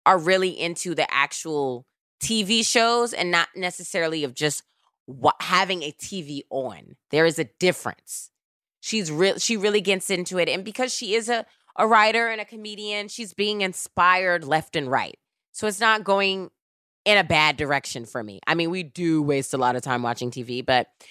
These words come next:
she also gets a lot of work done. I mean, she's been in a, she's been in a movie. She's got a special on Netflix. She's got a pod. She's doing stuff, so don't worry. Oh, look at this. Look at this. We finally have somebody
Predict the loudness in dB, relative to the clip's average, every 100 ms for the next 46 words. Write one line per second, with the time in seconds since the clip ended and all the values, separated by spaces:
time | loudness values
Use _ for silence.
0 | _ -2 2 4 2 -2 0 2 4 4
1 | 0 -2 -6 -8 _ _ _ -4 -4 -4
2 | -4 -4 -2 -4 -8 -12 -16 -14 -14 -16
3 | -6 0 2 2 0 0 -2 -8 -10 _
4 | _ _ -6 -6 -4 -4 -2 -2 -4 2
5 | 2 2 0 2 2 0 -10 -12 -8 -8
6 | -2 4 6 6 0 -8 -4 -2 -2 -6
7 | -14 -8 -4 -2 -2 -6 -12 _ _ -20
8 | -20 _ _ _ _ 4 6 6 2 -12
9 | _ _ _ _ -10 -6 -6 -6 -10 -12
10 | -12 -16 -14 -4 -2 -2 _ -2 0 0
11 | 0 0 0 -4 -6 -6 -6 0 2 4
12 | 2 0 0 0 0 -2 -4 0 4 4
13 | 2 -8